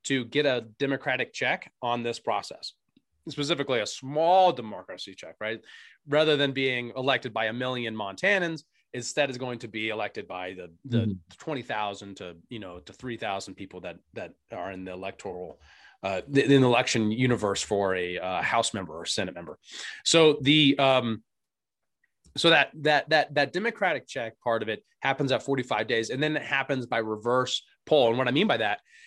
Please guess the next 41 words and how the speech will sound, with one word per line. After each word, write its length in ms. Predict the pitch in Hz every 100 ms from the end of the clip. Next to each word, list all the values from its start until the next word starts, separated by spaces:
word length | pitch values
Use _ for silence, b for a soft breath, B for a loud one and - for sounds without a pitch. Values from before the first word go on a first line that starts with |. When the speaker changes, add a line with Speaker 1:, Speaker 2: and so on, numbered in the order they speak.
| _
Speaker 1:
is 420 | 147 143 127 107 -
rather, 460 | 127 151 190 196 147
so 220 | 156 131
in 100 | 131
the 80 | 127
current 300 | - 226 -
process, 420 | 147 123 117 107
and 60 |
we 100 | 151
do 100 | 175
this 220 | 208 170 - 139 - -
polling 300 | 160 160 139
process 440 | 131 113 110 110
for 180 | - 117
veto 280 | 113 127 117
override. 480 | 120 113 95 85 -
So 280 | 127 107 B B B B B B B B
what 140 | - 156
happens 300 | 185 190 170
a 240 | 165 160 -
lot 160 | 147
in 60 | 151
the 40 |
Montana 240 | 151 143 139
session 400 | 143 147 139 120
is 160 | 113
at 140 | 127 -
the 60 |
very 280 | 120 196 226
end 140 | 202 180
of 80 |
the 60 | 156
session, 400 | - 180 - 127
all 180 | 123 170
the 80 | 170
bills 240 | 151 139
will 80 | 127
go 120 | 123
to 80 | 120
the 80 | 117
governor. 460 | 107 104 101 95